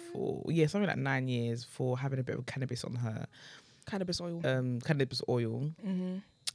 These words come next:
Speaker 1: And whether you believe, however, whatever your f-, opinions are formed by that, when you go somewhere, you need to respect the laws and
Speaker 2: Abs-,
Speaker 1: not do that.
Speaker 2: a hundred percent.
Speaker 1: I a hundred percent agree with that. I just think the punishment was harsh.
Speaker 2: It
Speaker 1: I
Speaker 2: was
Speaker 1: do
Speaker 2: too harsh.
Speaker 1: think that she should have got sentenced to something.
Speaker 2: Yeah.
Speaker 1: But I think the punishment was too harsh.
Speaker 2: Yeah.
Speaker 1: Um, and, and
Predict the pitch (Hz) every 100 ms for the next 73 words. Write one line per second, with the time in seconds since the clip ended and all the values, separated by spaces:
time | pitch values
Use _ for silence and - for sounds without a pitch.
0 | - 262 247 277 233 196 170 160 151 147
1 | 143 208 294 285 214 - 302 254 214 -
2 | - 156 196 170 143 - 156 143 123 127
3 | - 175 226 180 165 147 135 135 139 -
4 | 127 - - 131 143 165 156 165 131 -
5 | 151 160 147 135 - 233 - - 185 190
6 | 156 147 - 143 135 123 127 123 - -
7 | - - 196 190 175 175 143 - 143 -
8 | - 131 - 123 - 135 - - 180 160
9 | 185 190 185 165 117 - - 156 - -
10 | - 131 123 - 120 117 - - _ _
11 | _ - 139 123 104 - 123 120 120 95
12 | 107 156 143 82 - - 113 - - -
13 | 131 - - 131 - 127 117 139 220 175
14 | 143 - 127 123 123 113 127 127 123 -
15 | 131